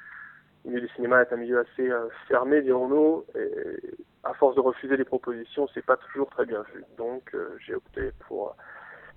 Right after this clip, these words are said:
pour désactiver mon site pour ne plus recevoir de, trop de propositions. Donc maintenant, je fonctionne vraiment que, que au bouche à oreille dans mon, dans mon métier,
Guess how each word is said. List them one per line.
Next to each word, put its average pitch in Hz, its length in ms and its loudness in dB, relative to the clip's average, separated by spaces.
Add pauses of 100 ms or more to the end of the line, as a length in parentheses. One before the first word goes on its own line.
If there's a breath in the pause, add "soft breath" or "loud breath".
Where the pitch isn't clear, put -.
(120)
pour 127 100 -2
désactiver 135 420 4
mon 123 160 0
site - 280 -8
pour 127 140 -8
ne 113 60 -8
plus - 160 -6
recevoir 117 420 -4
de, 107 120 -6 (400)
trop 147 220 6
de - 60 -2
propositions. 117 640 -6 (100)
Donc - 140 -16
maintenant, 127 240 2
je - 100 -12
fonctionne 131 320 -2
vraiment 131 320 2
que, 131 320 -4 (400)
que - 120 -4
au 131 60 0
bouche 127 260 -6
à 123 100 6
oreille 123 340 0
dans 120 140 -4
mon, 113 220 -8 (260)
dans 127 80 -2
mon 127 120 -2
métier, 131 420 -2